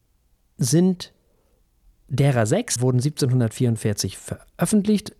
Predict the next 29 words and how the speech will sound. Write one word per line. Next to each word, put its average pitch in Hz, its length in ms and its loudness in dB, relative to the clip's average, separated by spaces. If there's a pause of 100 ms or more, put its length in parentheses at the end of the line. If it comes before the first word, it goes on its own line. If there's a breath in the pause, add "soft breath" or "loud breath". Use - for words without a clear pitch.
und - 240 -2
die 123 180 -2
heißen 127 340 0
deswegen 156 460 0
Württemberger 156 640 0
Sonaten, 123 640 0
weil 123 420 0
sie 135 320 0 (340 loud breath)
dem 120 120 2
Herzog 107 340 -4
von 165 160 0
Württemberg 117 340 0
gewidmet 95 380 -6
sind. - 220 -8 (340 loud breath)
Es - 100 -6
handelt 107 220 2
sich - 160 -6
um 98 80 -2
dreisätzige 143 720 0
Sonaten 160 640 2 (520 loud breath)
und 123 160 2
wurden 117 220 2
dann 104 180 0
an - 100 -6
der 117 100 0
Schwelle 98 280 -4
zum - 160 -4
Klassizismus 101 640 -2
komponiert. - 500 -8